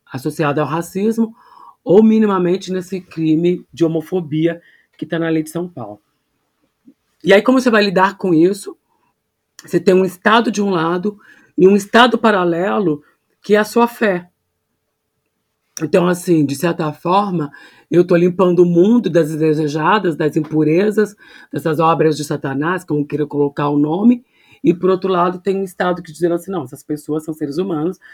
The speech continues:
e estão dentro desse lugar. E aí você diz: não, mas pra mim não é. Inclusive porque, diante do meu Deus, essa pessoa não responde. Como várias situações que a gente vê de pessoas que vão, a gente acabou de ver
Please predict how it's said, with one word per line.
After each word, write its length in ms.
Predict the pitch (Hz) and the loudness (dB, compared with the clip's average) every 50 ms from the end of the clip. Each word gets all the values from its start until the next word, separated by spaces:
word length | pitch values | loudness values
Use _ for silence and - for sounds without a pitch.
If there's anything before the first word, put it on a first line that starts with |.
| - _ _ | -20 _ _
e 60 | 294 | -6
estão 240 | - - - 175 185 | -4 -2 -2 -2 0
dentro 300 | 170 170 170 180 175 185 | 0 0 -2 -2 -2 -2
desse 260 | 160 175 170 170 175 | -2 -2 -4 -4 -4
lugar. 440 | 170 180 185 180 165 147 131 127 127 _ _ _ _ _ _ _ _ | -6 -8 -6 -6 -6 -6 -6 -8 -10 _ _ _ _ _ _ _ _
E 80 | - 147 | -6 -4
aí 60 | 143 | -4
você 160 | 147 - 175 | -4 -4 -6
diz: 140 | 156 165 151 | -6 -4 -4
não, 300 | 180 185 151 123 120 117 _ _ _ _ | -4 -4 -4 -6 -8 -12 _ _ _ _
mas 200 | - 127 143 135 | -10 -10 -8 -8
pra 200 | - - 165 165 | -4 -2 -2 0
mim 140 | 156 151 156 | 2 2 2
não 200 | 160 185 233 262 | 2 2 0 -2
é. 220 | 233 160 131 123 - _ _ _ _ _ _ _ _ _ _ _ _ | -4 -6 -6 -10 -16 _ _ _ _ _ _ _ _ _ _ _ _
Inclusive 440 | 113 - 151 139 127 143 139 139 147 | -10 -8 -8 -6 -4 -4 -6 -6 -8
porque, 540 | _ 170 175 - - - 175 175 180 175 - _ _ _ _ | _ -12 -12 -8 -2 0 2 2 2 -2 -8 _ _ _ _
diante 380 | _ 131 151 151 151 151 151 151 | _ 0 0 2 2 0 -4 -6
do 100 | 127 156 | -4 0
meu 220 | 151 165 202 226 | 2 2 2 0
Deus, 440 | 214 165 151 151 165 214 220 403 - - - - - - - - | 0 0 2 4 4 4 2 -2 -6 -10 -18 -20 -20 -20 -18 -10
essa 280 | 240 147 143 - - | -10 -8 -6 -6 -4
pessoa 340 | - 180 170 - - 165 165 | -2 -2 -2 -2 -2 -2 0
não 80 | 180 180 | 0 0
responde. 840 | 170 196 214 214 - - - 190 170 156 151 143 131 123 - 131 - _ _ _ _ - | 2 0 0 0 -2 2 4 4 4 4 2 0 -2 -4 -8 -12 -20 _ _ _ _ -10
Como 180 | - - - - | -6 -6 -6 -6
várias 300 | - - 208 240 247 226 | 0 2 2 2 2 0
situações 520 | - - - 202 185 180 - 180 180 180 | -2 2 2 2 2 2 0 -2 -2 -2
que 80 | 180 196 | -2 -4
a 40 | 175 | -4
gente 220 | 180 175 175 220 226 226 208 | -4 -4 -2 -2 -2 -2 -2
vê 300 | 170 156 156 175 180 - _ _ _ _ _ _ | 0 0 0 0 -2 -6 _ _ _ _ _ _
de 100 | - 160 | -8 -8
pessoas 380 | 151 160 180 175 175 170 170 170 | -2 -2 -2 0 0 -2 -2 -2
que 100 | - 170 | -4 -4
vão, 160 | 147 170 170 | -2 -2 -2
a 20 | 175 | -4
gente 180 | 175 - - 156 | -6 -8 -8 -6
acabou 460 | - 175 170 - - 170 175 240 262 | -4 -4 -4 -2 0 2 2 2 2
de 140 | - - 254 | 2 0 0
ver 460 | 226 202 - 147 147 156 175 202 - | 0 0 -2 0 0 2 0 0 -4